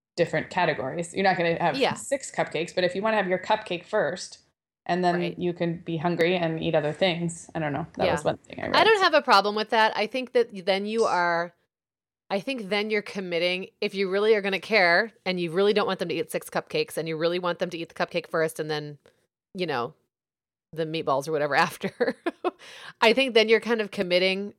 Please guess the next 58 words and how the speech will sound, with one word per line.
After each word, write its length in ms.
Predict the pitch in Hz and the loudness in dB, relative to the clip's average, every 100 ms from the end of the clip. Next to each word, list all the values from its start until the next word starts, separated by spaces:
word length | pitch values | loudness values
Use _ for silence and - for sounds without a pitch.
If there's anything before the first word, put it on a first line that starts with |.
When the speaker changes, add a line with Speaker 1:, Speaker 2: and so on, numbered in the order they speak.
| _ | _
Speaker 2:
to 200 | - 196 | -4 2
a 220 | 165 156 - 185 | 4 2 -2 -8
extended 480 | - - 202 190 170 | -8 -4 -2 -2 -4
period 320 | 185 175 156 | -2 0 2
of 80 | 151 | 0
oversight. 440 | 139 - 139 - _ _ _ _ _ _ _ 208 | -4 -8 -10 -12 _ _ _ _ _ _ _ 2
Speaker 1:
Mm-hmm. 400 | 196 190 190 - _ | 4 6 4 0 _
Speaker 2:
Like, 360 | 208 190 185 - | 10 10 8 2
because 360 | 247 262 226 | 6 8 8
Speaker 1:
Yeah. 160 | 190 170 - _ - | 8 2 -4 _ 6
Speaker 2:
they're, 200 | 233 240 | 8 8
they're 200 | 240 269 | 8 6
gonna 120 | 277 | 6
eat 140 | 277 | 4
that 140 | 294 262 | 2 4
cupcake 320 | 262 247 214 | 4 4 4
and 80 | 202 | 4
they're 60 | |
not 140 | 196 220 | 4 4
gonna 120 | 240 | 4
be 60 | 208 | 2
hungry 260 | 190 175 | 0 0
right 140 | 160 151 | 2 2
away. 320 | 147 160 202 - | 2 -2 -6 -2
Speaker 1:
Right. 140 | 170 | 2
Speaker 2:
You 60 | 202 | 4
know 60 | |
what 40 | 196 | 4
I 40 | |
mean? 100 | 202 | 4
They're 80 | 196 | 2
gonna 120 | 196 | 4
go 60 | 208 | 4
Speaker 1:
Yeah. 40 | |
Speaker 2:
play, 500 | 240 208 165 160 196 - - - - | 4 4 4 4 2 -4 -18 -8 0
and 100 | 202 | 4
then 80 | 214 | 8
they're 60 | |
Speaker 1:
Right. 60 | 220 | 8
Speaker 2:
gonna 120 | 240 | 8
come 140 | 262 | 6
wandering 400 | 226 202 208 226 233 | 4 4 6 4 6
back 220 | 214 233 | 6 6
in 140 | 220 | 4
later, 360 | 220 247 214 180 | 8 8 10 8
and 240 | 180 185 | 6 2
then 220 | 202 240 220 | 4 4 2
you're 120 | 190 | -2
still 320 | - 262 269 | 0 4 4
gonna 160 | 247 196 | 4 2
have 160 | 175 | 0
to 60 | 180 | 2
be 60 | 170 | 0
Speaker 1:
Yeah. 80 | |
Speaker 2:
thinking 280 | 185 180 175 | 0 -2 -8
to 100 | - | -4
yourself, 520 | 160 - 170 151 - - | -4 0 2 2 0 0
"Wait, 360 | 226 160 - | 2 2 -2